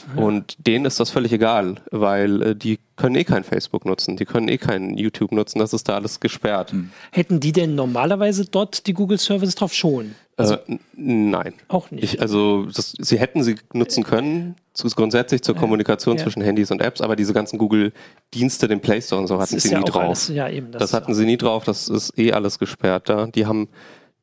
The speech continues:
Speaker 2: der chinesische Markt ist eine totale Parallelwelt, was
Speaker 1: Mhm.
Speaker 2: Apps und Social Media angeht. Das,
Speaker 1: Ja.
Speaker 2: äh, übersehen wir hier manchmal.
Speaker 1: Ja.
Speaker 2: Das ist all-, es funktioniert alles ganz anders. Die haben ganz andere Anwendungen. Und, äh, von daher in, in China ist das Wachstum ungebremst und deswegen konnte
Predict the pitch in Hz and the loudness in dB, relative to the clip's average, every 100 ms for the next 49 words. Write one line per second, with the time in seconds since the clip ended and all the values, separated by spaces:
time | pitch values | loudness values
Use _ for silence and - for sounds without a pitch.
0 | _ 226 120 113 131 117 117 113 104 113 | _ 0 4 2 2 0 -2 -4 -2 -2
1 | - - 117 117 117 104 98 101 107 92 | -2 0 0 0 0 0 4 4 4 2
2 | 90 - 95 - 110 143 131 101 98 101 | 0 -2 -6 -4 -6 -4 -6 -4 -2 -2
3 | 110 107 107 104 92 101 98 98 - 139 | 0 0 2 0 0 -4 -4 -4 -4 -4
4 | - - 107 113 110 117 123 120 98 101 | -2 0 2 2 2 2 2 2 2 2
5 | 95 95 - 104 104 - - - - _ | 0 -2 -2 0 0 -4 -20 -20 -20 _
6 | - 104 107 - 123 - 120 120 110 120 | -4 -2 -2 -2 -2 -2 -2 -2 2 2
7 | 113 107 - 101 107 104 95 - 107 107 | 2 0 0 0 0 -2 -2 0 2 2
8 | 107 110 104 101 104 104 104 104 104 107 | 2 0 0 0 2 0 2 2 0 -2
9 | - - - - - 113 104 98 - 113 | -12 -20 -20 -14 -2 0 2 -2 -4 -4
10 | - 104 107 110 104 98 104 101 101 101 | 0 0 2 4 4 2 0 0 0 0
11 | - 120 127 160 165 147 - - - 104 | -2 2 4 4 2 0 -2 -2 -2 -2
12 | - 101 - 107 113 127 - 110 107 98 | 0 -2 0 0 0 0 2 0 0 -4
13 | 95 104 104 98 101 - | 0 0 0 -2 -2 -2